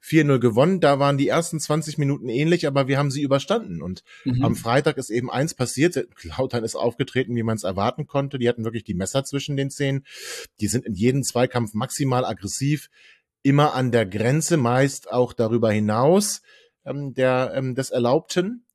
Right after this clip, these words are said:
Speaker 1: Und sechsundneunzig hat da nichts entgegenzusetzen gehabt, wurde nervös, unsicher, unruhig und hat dann einfach nicht die Souveränität besessen, zu sagen, „Nein, pass auf, lass die mal machen, äh, die, die, die,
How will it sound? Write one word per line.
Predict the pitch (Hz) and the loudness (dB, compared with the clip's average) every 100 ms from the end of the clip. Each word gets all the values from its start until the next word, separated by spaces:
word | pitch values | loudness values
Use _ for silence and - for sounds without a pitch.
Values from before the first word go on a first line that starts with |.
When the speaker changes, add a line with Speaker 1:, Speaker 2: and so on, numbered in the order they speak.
| _ | _
Speaker 1:
Und | 135 107 | -6 -4
sechsundneunzig | 117 - 113 117 135 127 | -4 -2 0 0 -4 -4
hat | 123 - | -4 -2
da | 117 | -4
nichts | 123 - | -4 -6
entgegenzusetzen | 117 90 101 110 151 151 101 147 143 147 151 139 | -8 -4 -2 -2 -4 -6 -10 -4 -4 -2 -6 -4
gehabt, | 127 143 - - - - - - _ _ _ _ _ _ _ | 0 -2 -4 -14 -16 -20 -20 -20 _ _ _ _ _ _ _
wurde | 120 135 | 4 4
nervös, | 123 120 104 127 190 - | 4 2 4 4 4 2
unsicher, | 143 139 139 170 185 190 | -2 0 2 0 0 -2
unruhig | 127 135 139 175 214 208 - | -2 0 4 4 4 0 -4
und | 135 143 143 143 113 | 0 0 -2 -6 -4
hat | 131 135 | -4 0
dann | 135 | -2
einfach | 135 131 120 | -2 -4 0
nicht | 143 180 | 0 -2
die | 147 | -4
Souveränität | 123 123 113 113 104 123 117 - | 0 2 2 0 0 0 -2 -2
besessen, | 95 101 - 117 170 _ _ _ _ | -2 -2 -2 -6 -6 _ _ _ _
zu | - | -6
sagen, | 107 113 110 110 | 0 2 2 2
„Nein, | 123 | 0
pass | 120 - | -2 -2
auf, | 131 | 0
lass | 117 127 | 0 0
die | 139 | 0
mal | 131 107 | 0 0
machen, | 147 170 160 160 | 0 0 -2 -2
äh, | 117 123 | -6 -8
die, | 127 110 | -8 -8
die, | 113 113 | -10 -12
die, | 110 110 | -14 -18